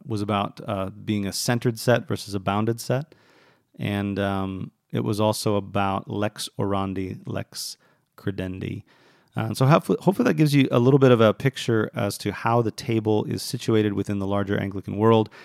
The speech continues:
why we are an Anglican church, what, what it is about Anglicanism that's attractive to us, and,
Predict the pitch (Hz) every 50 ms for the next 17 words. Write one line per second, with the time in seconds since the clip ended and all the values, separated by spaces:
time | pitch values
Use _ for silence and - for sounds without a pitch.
0 | - - - - _ _ - 113 110 110 113 110 113 117 127 127 131 131 131 127
1 | 117 117 113 110 107 104 101 101 104 104 101 - - 98 92 - - - 113 110
2 | 113 - - - - 117 110 113 - - 123 120 113 110 107 110 107 98 110 101
3 | 104 101 101 101 104 107 104 104 - - 104 104 95 101 104 98 98 95 - -
4 | - - - - 107 107 - - - 113 104 104 104 104 - - - - - 110
5 | 104 101 101 101 98 - - 104 98 95 101 101 -